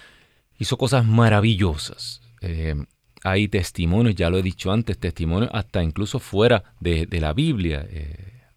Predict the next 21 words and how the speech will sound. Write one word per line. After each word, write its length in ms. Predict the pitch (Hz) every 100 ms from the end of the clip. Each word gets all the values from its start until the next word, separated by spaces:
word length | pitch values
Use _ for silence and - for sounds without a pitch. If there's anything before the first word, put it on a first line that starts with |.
| _
un 160 | 82 90
escritor 600 | - 95 85 95 113 127 _ _ _
de, 400 | 80 82 76 73
de 100 | 76
la 160 | 80 80
época 440 | 80 117 113 104 _ _
llamado 540 | - 76 73 87 107
Josefo 720 | 101 - 135 - 73 - 131 - - - -
escribió 760 | - - _ 107 90 95 139 117
acerca 580 | 82 117 120 - 101 -
de 260 | 95 87
este 300 | 98 - 113
rabí, 440 | 110 92 82 101 - -
de 120 | 85
este 300 | 80 107 101
maestro, 800 | 95 90 85 92 113 - - 76
¿verdad? 340 | 73 80 104 120 - -
Yeshua, 800 | 82 - - - 175 95 80 - _ _ _ -
que 220 | 107 - _
hacía 440 | 87 - 123 131
cosas 460 | 127 123 123 131